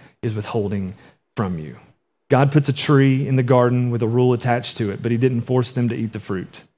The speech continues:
When given a choice to follow God or be God, we'll choose ourselves over him every time. So here's what we see next,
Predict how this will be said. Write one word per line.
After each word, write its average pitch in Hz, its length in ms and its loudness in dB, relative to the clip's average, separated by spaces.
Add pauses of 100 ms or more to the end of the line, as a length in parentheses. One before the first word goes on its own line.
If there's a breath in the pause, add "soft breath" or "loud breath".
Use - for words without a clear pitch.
(360)
When 127 180 0
given 139 260 6
a 151 60 6
choice 147 320 4
to 139 100 -2
follow 143 340 6
God 135 400 2
or 135 140 -4
be 123 320 2
God, 135 480 0 (480 loud breath)
we'll 131 240 4
choose 131 300 2
ourselves 127 460 2
over 120 160 2
him 113 240 0
every 107 180 -2
time. 82 320 -10 (2500)
So 165 100 6
here's 165 220 8
what 165 80 2
we 147 80 6
see 143 180 4
next, - 640 0